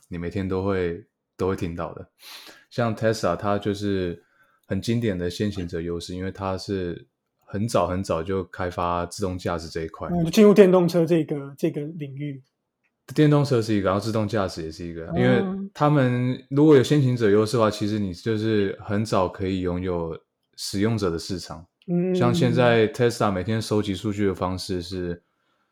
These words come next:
Speaker 1: 派那，就不是说派，就是说那些 Tesla 的车主，他每天都在外面，呃，可能通勤啊，或者是去哪里啊什么的，那些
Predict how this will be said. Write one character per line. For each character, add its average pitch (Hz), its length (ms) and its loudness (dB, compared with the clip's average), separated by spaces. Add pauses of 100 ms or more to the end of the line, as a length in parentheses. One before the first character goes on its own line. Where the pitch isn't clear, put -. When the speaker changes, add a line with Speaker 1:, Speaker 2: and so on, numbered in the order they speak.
(460)
Speaker 1:
派 110 200 0
那， 104 120 0
就 104 220 -4
不 - 160 -4
是 104 80 0
说 104 160 2
派， 85 300 -4
就 - 20 -2
是 95 80 -2
说 92 220 -4
那 104 180 0
些 98 500 0 (220)
Tesla 104 340 0
的 87 80 -4
车 95 240 -4
主， 82 220 -8
他 101 140 -6
每 90 160 -4
天 95 120 -2
都 98 140 0
在 98 60 0
外 98 120 2
面， 92 380 -4 (540)
呃， 80 260 -6
可 87 160 -10
能 87 100 -4
通 104 240 0
勤 85 240 -8
啊， 82 140 -6
或 90 160 -6
者 92 80 -6
是 90 60 -6
去 95 180 -8
哪 82 160 -8
里 82 160 -10
啊 78 100 -12
什 - 140 -18
么 76 140 -16
的， 73 100 -20
那 92 100 -6
些 98 400 0